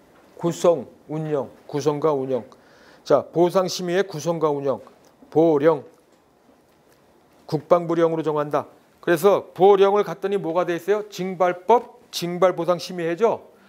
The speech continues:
하여튼 법 나오면 징발법, 징발보상심의회로 나와야 된다.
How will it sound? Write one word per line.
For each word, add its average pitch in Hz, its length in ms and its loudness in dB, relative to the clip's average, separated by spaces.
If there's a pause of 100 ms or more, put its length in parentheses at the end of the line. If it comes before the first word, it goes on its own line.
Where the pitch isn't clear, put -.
(140)
하여튼 233 480 2
법 240 220 4
나오면 240 600 4 (460)
징발법, 196 1300 -2
징발보상심의회로 175 1200 -8
나와야 147 220 -6
된다. 139 320 -12